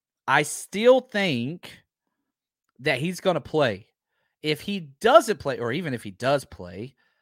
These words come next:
I think Deebo's gonna have a much bigger role this week in the backfield. Uh, I think he's gonna get a lot more touches, uh, and my bets would stick with that. Um, as far as the Eagles go, not that many injuries. Uh, Lane Johnson, he's dealing with pain, but he's gonna be out there.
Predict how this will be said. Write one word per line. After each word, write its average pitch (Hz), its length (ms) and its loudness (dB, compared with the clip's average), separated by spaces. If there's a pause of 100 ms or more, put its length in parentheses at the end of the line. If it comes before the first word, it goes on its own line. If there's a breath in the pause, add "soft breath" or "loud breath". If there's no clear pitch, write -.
(600)
I 151 80 4
think 165 260 -2
Deebo's 160 340 -2
gonna 143 180 -4
have 135 160 0
a 127 40 -4
much 131 280 -6
bigger 127 200 -4
role 117 200 0
this 123 260 -8
week 131 160 -10
in 110 60 -10
the 101 80 -14
backfield. 131 640 -4 (380 soft breath)
Uh, 113 360 0
I 120 60 -8
think 131 160 -6
he's 131 140 -10
gonna 139 200 -2
get 127 200 -4
a 123 40 0
lot 120 220 -2
more 110 140 -6
touches, - 580 -12
uh, 104 60 -10
and 107 260 -6
my 127 140 2
bets 139 580 -2
would 113 480 -2 (220)
stick - 420 -6
with 107 160 -10
that. 92 200 -16 (600 soft breath)
Um, 123 560 2 (100)
as 139 200 -2
far 180 320 2
as 165 220 2
the 151 140 -10
Eagles 185 280 -2
go, 185 280 2
not 143 200 -2
that 170 160 -2
many 156 180 -6
injuries. 120 560 -10
Uh, 104 60 -10
Lane 143 480 -4
Johnson, 156 420 -2
he's 135 220 -10
dealing 147 260 -2
with 113 100 -8
pain, 156 360 -4
but 135 120 -6
he's 123 200 -8
gonna 117 160 -4
be 110 160 -4
out 131 160 0
there. 135 180 -2